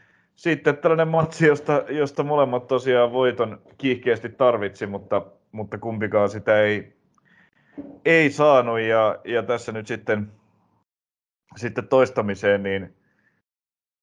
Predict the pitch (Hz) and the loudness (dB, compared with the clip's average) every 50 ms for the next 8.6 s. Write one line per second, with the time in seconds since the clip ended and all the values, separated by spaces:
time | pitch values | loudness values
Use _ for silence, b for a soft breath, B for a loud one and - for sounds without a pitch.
0 | _ _ 104 107 104 101 104 117 107 104 113 113 101 98 98 98 110 101 98 98 | _ _ -6 -6 -4 0 2 2 2 2 2 2 4 4 2 2 0 0 0 0
1 | 92 110 101 104 101 98 101 101 98 101 107 104 104 104 104 104 101 98 98 104 | 0 0 0 2 0 0 -2 -4 -6 -4 -2 -2 -2 -2 -2 -2 -4 -4 -4 -4
2 | 92 95 98 101 98 98 101 104 101 101 98 95 - - 92 87 87 82 80 82 | -6 -4 -2 -2 -2 -2 0 0 0 0 -2 -4 -6 -8 -6 -6 -6 -6 -6 -6
3 | 82 82 80 92 104 - _ - 95 92 87 92 92 - - 87 87 - 90 85 | -6 -6 -8 -10 -14 -10 _ -4 -4 -4 -4 -4 -6 -8 -8 -8 -6 -6 -6 -6
4 | - - _ _ _ _ _ _ b b b b b b b b b _ - 110 | -6 -10 _ _ _ _ _ _ b b b b b b b b b _ 0 2
5 | 110 104 104 - 120 113 110 104 101 104 - 110 107 104 101 98 98 98 104 107 | 2 2 2 2 2 2 4 2 0 -2 -4 -4 -2 0 0 0 0 0 0 0
6 | 95 - - - - - - 113 117 104 107 110 104 110 101 - - 104 107 107 | 0 0 -4 -10 -20 -16 -10 -10 -8 -4 -4 -2 -2 -2 -2 -2 -4 -4 -4 -4
7 | 101 - 110 98 95 95 92 - 110 107 101 98 95 95 92 92 95 95 98 95 | 0 2 2 2 2 0 -2 -4 -4 -2 -2 -2 -4 -4 -6 -6 -6 -6 -4 -4
8 | 98 101 98 92 98 104 101 107 101 104 104 | -4 -2 -4 -2 -2 -2 0 0 -2 -2 -6